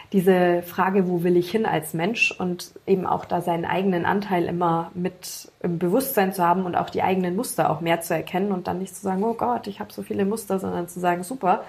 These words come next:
es gibt so viel noch, wo ich besser werden kann, wo ich freier werden kann und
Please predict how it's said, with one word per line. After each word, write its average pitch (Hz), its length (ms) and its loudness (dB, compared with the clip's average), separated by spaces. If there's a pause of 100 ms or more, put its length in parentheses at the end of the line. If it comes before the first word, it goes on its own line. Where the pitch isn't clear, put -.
(240)
es - 80 -16
gibt 208 200 0
so 190 100 2
viel 202 360 4
noch, 185 300 2
wo 175 100 -2
ich 180 180 -2
besser 208 300 2
werden 156 260 -2
kann, 185 300 -6 (260)
wo 185 60 4
ich - 140 0
freier 190 320 4
werden 165 260 2
kann 175 300 -4
und 170 360 -6